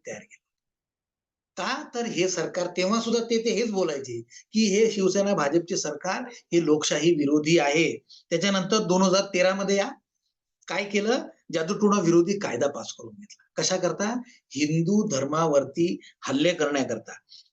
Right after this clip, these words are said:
दोन हजार एकोणीस मध्ये काय केलं? जादूटोणा विरोधी कायदा प्रचार समिती तयार केली आणि त्यांना बारा करोड रुपये दिले. म्हणजे दोन हजार तेरा मध्येच ही प-, कमिटी तयार केली होती, पण दोन हजार एकोणीस मध्ये त्यांना बारा करोड रुपये देण्यात आले. दोन हजार चोवीस मध्ये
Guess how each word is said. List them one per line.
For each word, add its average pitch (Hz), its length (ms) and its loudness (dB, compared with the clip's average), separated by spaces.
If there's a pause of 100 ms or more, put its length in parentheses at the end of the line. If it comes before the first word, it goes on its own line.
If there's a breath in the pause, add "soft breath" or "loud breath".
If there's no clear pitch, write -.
(100)
दोन 165 160 4
हजार 185 200 4
एकोणीस 196 360 2
मध्ये 202 160 4
काय 196 180 0
केलं? 202 280 0 (440 loud breath)
जादूटोणा 214 520 2
विरोधी 220 680 2 (600 loud breath)
कायदा 175 280 0
प्रचार 220 320 0
समिती 294 400 0
तयार 226 160 -4
केली - 320 -10 (260)
आणि 175 160 -2
त्यांना 214 260 0
बारा 165 220 2
करोड 185 240 2
रुपये 156 180 2
दिले. 123 140 -4
म्हणजे 139 180 -8
दोन 151 200 -2
हजार 165 160 0
तेरा 170 280 0
मध्येच 247 260 0
ही 294 80 4
प-, 240 320 -2
कमिटी 202 360 -4
तयार 196 140 -2
केली 190 240 -2
होती, 226 320 -2 (400 loud breath)
पण 233 260 2
दोन 214 180 2
हजार 220 220 -2 (380)
एकोणीस 196 420 0
मध्ये 190 140 0
त्यांना 180 260 -4
बारा 143 320 -2
करोड 165 300 -2
रुपये 165 220 0
देण्यात 151 300 -2
आले. 147 280 -2 (480 loud breath)
दोन 170 140 4
हजार 180 220 2
चोवीस 180 440 0
मध्ये 190 380 0